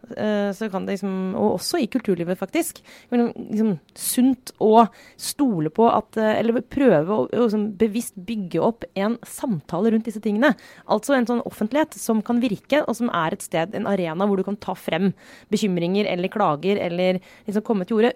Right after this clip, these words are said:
uten å bli latterliggjort eller hånf-, øh, f-, øh, flire av. Og der synes jeg jo, eh, tilbake til det med diskusjonen i kulturlivet, der synes jeg både forlag og andre, liksom, prominente deltakere i den kulturdebatten, eh, kan, liksom, <laughs> jekke seg litt ned, fordi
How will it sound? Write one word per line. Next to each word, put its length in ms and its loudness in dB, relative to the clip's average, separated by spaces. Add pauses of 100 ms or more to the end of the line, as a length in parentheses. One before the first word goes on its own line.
uten 320 2
å 80 2
bli 80 4
latterliggjort 640 0
eller 160 2
hånf-, 640 2
øh, 480 -2
f-, 160 -20
øh, 160 -8
flire 320 -2
av. 240 6 (320)
Og 80 0
der 160 6
synes 240 -2
jeg 160 4
jo, 160 4
eh, 200 2
tilbake 360 0
til 160 -2
det 80 0
med 480 0
diskusjonen 480 -2
i 80 -8
kulturlivet, 480 2 (300)
der 260 4
synes 240 0
jeg 80 2
både 160 0
forlag 560 2
og 80 6
andre, 400 2
liksom, 300 -2 (420)
prominente 560 2
deltakere 540 2
i 80 -2
den 240 -4
kulturdebatten, 600 0 (440)
eh, 300 2
kan, 160 0
liksom, 160 -2 (260)
<laughs> 300 -8
jekke 240 -4
seg 160 0
litt 160 -8
ned, 180 6
fordi 280 2